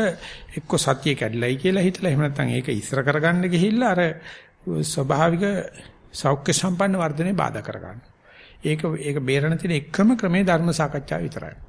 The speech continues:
ධර්ම සාකච්ඡාවේදී හරියට වාර්තා කරලා හරියට මේක තේරුම් ගත්තට පස්සේ සතියේ මූලික පෙරමුණ යන්නදී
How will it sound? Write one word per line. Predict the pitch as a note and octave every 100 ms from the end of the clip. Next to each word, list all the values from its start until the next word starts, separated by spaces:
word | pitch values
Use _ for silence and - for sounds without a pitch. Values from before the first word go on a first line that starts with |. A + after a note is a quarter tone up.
| - - - -
ධර්ම | - B2 A#2+
සාකච්ඡාවේදී | C3 B2+ B2 B2 B2+ A2+
හරියට | A#2+ B2 A#2+
වාර්තා | G#2+ G#2 A#2+ A#2+
කරලා | D3 E3+ A2 F2 - - - -
හරියට | B2+ A#2+ C3+ D3+
මේක | E3+ F3+
තේරුම් | E3+ D#3+ D#3 D3+
ගත්තට | C#3 C3 A#2+
පස්සේ | B2 - - - - - - _ _ _ _ _ _ _ _ - - - -
සතියේ | - A#2+ - E3+ E3
මූලික | C3+ C#3+ D#3 D#3+
පෙරමුණ | D#3 D#3 D#3 D3
යන්නදී | B2+ A#2+ C#3 E3+ E3+ C#3 B2